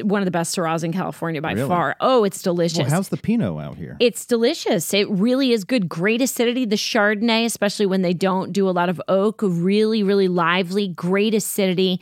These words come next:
Speaker 1: And they've had vines here since the early eighteen sixties. You had lots of old world vines. Right now, there's four thousand acres or sixteen hundred sixteen hectares, just nine wineries.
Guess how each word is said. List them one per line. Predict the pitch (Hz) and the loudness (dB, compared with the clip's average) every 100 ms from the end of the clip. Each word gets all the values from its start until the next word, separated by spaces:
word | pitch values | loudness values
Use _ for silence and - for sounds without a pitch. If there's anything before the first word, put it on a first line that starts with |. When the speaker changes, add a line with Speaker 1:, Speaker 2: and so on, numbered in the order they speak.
| - - - | -8 -10 -2
Speaker 1:
And | 247 - 220 | -2 -2 -2
they've | 294 247 | -2 0
had | 330 302 | -2 0
vines | 302 320 294 | 0 0 0
here | 302 285 | -2 -2
since | 277 247 - | 0 -2 -2
the | 214 - | -6 -2
early | 214 214 214 | 0 0 0
eighteen | 190 190 - 185 | 0 -2 0 0
sixties. | - 220 - - 160 - - - - | 0 -4 -4 -6 -6 -6 -14 -16 -8
You | - 208 | 0 0
had | 220 214 | 0 0
lots | 220 214 | -2 -2
of | 196 | -2
old | 208 196 | 0 0
world | 165 190 180 160 | 2 2 2 2
vines. | 170 160 156 151 - - | 0 0 -2 -4 -10 -6
Right | 220 311 | -2 0
now, | 311 285 | 0 0
there's | 240 | 0
four | - 277 302 | -2 0 0
thousand | 294 262 240 220 220 | 0 2 2 2 0
acres | 196 196 202 185 175 | 0 0 0 0 0
or | 170 | -2
sixteen | - 202 - - 220 208 190 | -2 -4 -8 -4 0 2 2
hundred | 185 180 185 165 | 0 0 -2 -2
sixteen | 196 - - 180 180 | -6 -6 -4 -2 0
hectares, | 202 196 - 180 175 165 - - _ | -2 -4 -2 0 0 -4 -10 -20 _
just | - - 214 | -2 -2 2
nine | 214 226 226 254 269 240 | 4 4 4 2 2 2
wineries. | 208 185 - - - | 2 0 -4 -10 -16